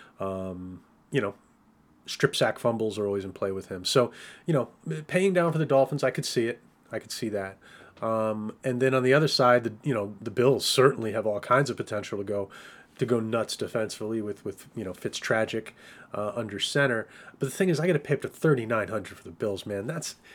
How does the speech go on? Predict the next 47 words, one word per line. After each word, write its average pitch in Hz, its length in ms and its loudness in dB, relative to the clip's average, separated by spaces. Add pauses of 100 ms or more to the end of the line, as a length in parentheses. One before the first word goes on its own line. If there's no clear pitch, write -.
(300)
I, 156 200 0
I 175 120 4
don't 170 200 6
like 143 220 4
it - 160 -2
enough 120 500 2
to - 100 -16
pay 120 220 2
up 110 180 -2
that 120 220 2
high 113 400 2
on 113 140 -4
a 113 60 -4
week 117 240 -4
where 120 60 0
there's 107 180 -4
so 120 560 0
many 113 300 -4
good 107 220 -6
things 110 220 -6
to 113 80 -8
do 107 100 -2
with 101 140 -6
my 95 100 -4
money. 92 280 -10 (460)
That's, 123 300 0
that's 139 240 2
basically 104 500 -4
the 101 60 -4
move 98 300 -8
here. 98 240 -6 (340)
Um, 120 300 2
as 135 120 -2
far 160 220 6
as 143 120 2
the 135 80 2
running 135 280 2
backs 131 300 0
here, 131 500 2 (100)
y-, 139 220 -4
y-, 139 640 -10 (140)
just - 340 -14
too - 100 -6
much 139 120 0
sharing 127 380 0
going 123 240 0
on. 120 340 2